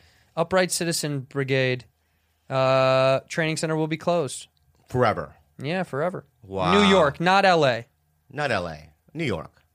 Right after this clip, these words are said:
Speaker 1: Yeah, New York.
Speaker 2: Yeah.
Speaker 1: Sad.
Speaker 2: You know, it is sad. Um, it's, you know, it's one of those venues for me, like Largo, where I, it's a little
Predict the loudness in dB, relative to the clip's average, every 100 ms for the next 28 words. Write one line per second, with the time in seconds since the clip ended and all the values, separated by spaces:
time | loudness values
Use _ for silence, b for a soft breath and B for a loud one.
0 | _ -6 -4 -2 0 0 0 -2 -6 -8
1 | -8 -14 _ _ _ _ -12 -4 0 0
2 | -2 -8 _ -6 -4 -2 -2 -2 -2 -2
3 | -2 -6 -4 -2 -2 -6 _ -8 -6 -8
4 | -8 -2 -2 -2 -4 -2 2 0 0 -2
5 | -2 -2 -6 -10 -10 -8 -4 -4 -6 -8
6 | -2 -2 -2 -6 -4 -4 -4 -4 -6 -6
7 | -6 -6 -6 -8 -10 -10 -10 -14 -12 -12
8 | -8 -8 -6 -6 -4 -4 -6 -8